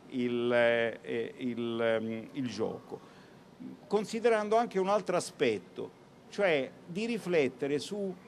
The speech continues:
perché hanno successo questi festival,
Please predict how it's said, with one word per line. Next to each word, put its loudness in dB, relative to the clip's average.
perché 6
hanno 2
successo -2
questi -6
festival, -10